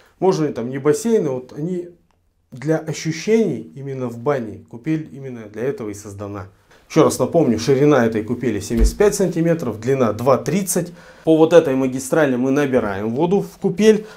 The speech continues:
а сливаем, э, воду вот при помощи открывания такой пробки на цепочке, на нержавеющей. Это самый проверенный способ, самый удобный, самый лёгкий. То есть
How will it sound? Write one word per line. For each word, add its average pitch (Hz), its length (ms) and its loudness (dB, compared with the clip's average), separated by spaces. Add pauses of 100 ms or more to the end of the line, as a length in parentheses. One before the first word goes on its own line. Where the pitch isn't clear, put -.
а 120 100 2
сливаем, 196 680 8 (360)
э, 127 480 -4 (460)
воду 160 480 0 (120)
вот 160 200 -4
при 156 140 -4
помощи 151 440 -4
открывания 139 520 -6
такой 131 260 -8
пробки 190 640 -2 (460)
на 165 180 2
цепочке, 202 560 0
на 165 100 4
нержавеющей. 151 720 0
Это 160 120 -2
самый 160 560 0
проверенный 127 640 0
способ, 202 460 -6
самый 135 480 0
удобный, 196 480 2 (300)
самый 180 340 4
лёгкий. 139 500 0 (120)
То 143 80 -2
есть - 260 -6